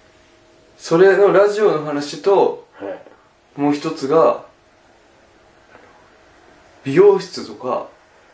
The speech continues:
Speaker 1: 服屋さんが苦手みたいな話をしてましたよね。
Speaker 2: はい。はいはいはいはい。
Speaker 1: 服ってどこで買ってます？<laughs> その、これいつも思うんですよ。皆さん服ってどこで買います？
Speaker 2: 確かにそれはどこで買ってるんですか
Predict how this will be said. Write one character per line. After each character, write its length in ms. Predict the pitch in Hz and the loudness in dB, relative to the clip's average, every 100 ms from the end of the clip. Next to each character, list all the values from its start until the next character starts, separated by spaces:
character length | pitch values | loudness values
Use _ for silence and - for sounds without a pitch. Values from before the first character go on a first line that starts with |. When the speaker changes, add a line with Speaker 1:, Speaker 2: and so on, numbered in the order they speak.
| - | -20
Speaker 1:
服 240 | - 131 | -4 0
屋 120 | 131 | 0
さ 120 | - 120 | 0 -8
ん 60 | |
が 80 | 95 | -10
苦 280 | 101 117 120 | -12 -8 -8
手 100 | 123 | -8
み 100 | 127 | -12
た 120 | - | -14
い 20 | |
な 60 | - | -16
話 420 | 104 104 80 - _ _ - | -14 -14 -14 -18 _ _ -16
を 160 | 117 | -14
し 120 | 107 - | -14 -14
て 100 | 104 | -14
ま 100 | 107 | -14
し 100 | 92 | -16
た 60 | |
よ 60 | 95 | -12
ね。 60 | |
Speaker 2:
は 60 | 95 | -12
い。 0 | |
は 60 | - | -12
い 20 | |
は 60 | |
い 120 | 90 92 | -20 -20
は 40 | |
い 20 | |
は 40 | - | -20
い。 40 | - - - | -20 -20 -20
Speaker 1:
服 220 | - - 240 | -18 -8 -8
っ 40 | |
て 340 | - - - | -8 -8 -2
ど 80 | 139 | 0
こ 120 | 160 | 2
で 60 | 139 | 0
買 100 | - | -2
っ 20 | |
て 220 | - - | -12 -18
ま 80 | - | -18
す？ 1000 | - - - - - 269 247 240 180 - | -12 -8 -4 0 4 4 4 0 -4 -6
<laughs> 0 | |
そ 100 | 240 | -6
の、 260 | 175 - - 427 523 - - - | -6 -8 0 0 0 -4 -16 0
こ 120 | 415 | 4
れ 100 | 190 | 4
い 40 | 185 | 2
つ 180 | - 277 | 0 2
も 120 | 190 | 2
思 140 | 147 147 | 0 -6
う 20 | |
ん 40 | 120 | -6
で 60 | |
す 80 | - | -12
よ。 180 | - - _ _ _ _ _ | -20 -20 _ _ _ _ _
皆 200 | 139 240 | -8 -6
さ 180 | 254 180 | -4 -6
ん 80 | 123 | -8
服 200 | - 135 | -12 -20
っ 20 | |
て 120 | - | -18
ど 140 | - 120 | -14 -12
こ 120 | 143 | -10
で 80 | - | -12
買 80 | |
い 20 | - - | -14 -12
ま 100 | 147 | -10
す？ 100 | - | -10
Speaker 2:
確 120 | - | -12
か 20 | |
に 80 | - | -12
そ 160 | 117 120 | -8 0
れ 80 | |
は 160 | 139 127 | 2 2
ど 140 | 139 | 0
こ 100 | 139 | -2
で 100 | 131 | -6
買 140 | - - | -10 -14
っ 40 | |
て 120 | - | -16
る 80 | - | -20
ん 20 | - | -20
で 40 | |
す 80 | |
か 60 | - | -20